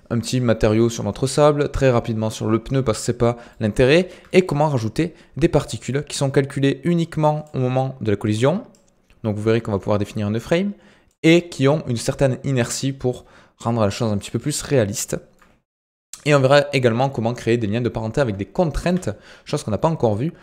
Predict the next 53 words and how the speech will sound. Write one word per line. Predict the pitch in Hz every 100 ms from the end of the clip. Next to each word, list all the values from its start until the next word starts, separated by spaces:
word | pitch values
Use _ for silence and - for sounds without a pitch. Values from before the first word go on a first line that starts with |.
| - _
pour | - 180 -
obtenir | 143 - 120 143
le | 127
résultat | 107 101 147
que | 120
vous | 101
avez | 135 - -
sous | - 180
les | 120
yeux. | - _ - - _ -
Donc |
je | 120
vais | 160
tout | 202
de |
suite | 202 214 196
aller | 185
dans | 139 120
un |
nouveau | 139 190
fichier | - 135 175
Blender, | 147 101 95 - - _ _ -
et |
je | 131
vais | 139
commencer | 165 160 131 -
par | 156 135 127
la |
modélisation | 120 127 127 110 147
de | 131
mon | 101 98
pneu. | - 87 - _ - _
Donc | 117 123
pour | 175 -
ceux | 202
qui | 151
souhaitent | - 147
voir | 147 143 -
uniquement | 165 170 160
la | 160
partie | 139 135 -
Dynamic | 131 117 113
Painting, | - 104 - 139 156 - - _
je | -
mettrai | 135 127 147
comme | 143
d'habitude, | 120 113 - 117 117 - - _ - _ -
euh, | 110
dans | 101 135
la | 143
description | 131 - 120 139
le | 120
timestamp | - 123 - 127 123